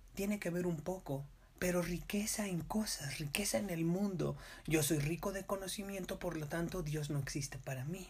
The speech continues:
Yo soy rico en sabiduría, por lo tanto yo lo sé todo. Yo puedo encontrar la raíz de todo. Yo soy rico monetario y todo lo puedo yo.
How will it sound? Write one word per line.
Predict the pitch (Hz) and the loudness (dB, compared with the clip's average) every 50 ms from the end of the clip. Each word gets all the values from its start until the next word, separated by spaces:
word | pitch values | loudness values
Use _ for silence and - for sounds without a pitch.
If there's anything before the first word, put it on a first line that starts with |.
| - - - - - - - - - - - | -14 -16 -16 -16 -16 -16 -16 -18 -16 0 2
Yo | 180 165 | 4 4
soy | - 180 170 | 6 6 6
rico | 151 165 175 165 - 196 | 6 4 2 2 0 0
en | 190 185 | 0 2
sabiduría, | - 196 190 196 196 196 180 180 180 190 190 190 | 2 0 0 2 0 0 0 2 2 2 2 2
por | - 185 165 | 2 0 0
lo | 165 151 | 0 0
tanto | - 170 175 175 180 | 0 -2 0 0 0
yo | 160 147 151 156 | 0 0 0 0
lo | 151 147 143 | 0 0 -2
sé | - - 143 | -2 -2 -4
todo. | - - 175 196 196 180 156 139 - - - - | -2 0 0 0 0 0 -2 -2 -4 -6 -8 -4
Yo | - 160 147 147 | -4 -4 -2 0
puedo | 170 196 220 233 | 2 4 4 4
encontrar | 220 214 - 185 170 165 180 175 170 170 | 4 4 2 0 2 2 0 0 0 0
la | 175 165 | -2 -2
raíz | 151 151 156 151 151 147 143 143 | 0 0 0 2 2 2 4 2
de | 147 139 | 2 2
todo. | 139 147 143 143 135 127 123 - - - - - - - | 2 2 2 2 2 2 0 -4 -6 -12 -16 -16 -6 -2
Yo | 175 165 | 0 0
soy | 160 170 170 151 | 2 2 2 2
rico | 156 190 190 - 208 | 2 0 2 2 2
monetario | 196 196 196 202 208 202 - 190 185 185 185 185 170 | 4 4 2 2 2 0 0 -2 -2 0 4 4 4
y | 160 151 | 4 4
todo | - 165 165 170 175 | 2 0 2 2 2
lo | 165 156 143 | 2 0 0
puedo | 143 - 156 147 143 135 | 0 0 0 2 2 0
yo. | 127 127 156 180 180 175 | 0 0 0 0 0 0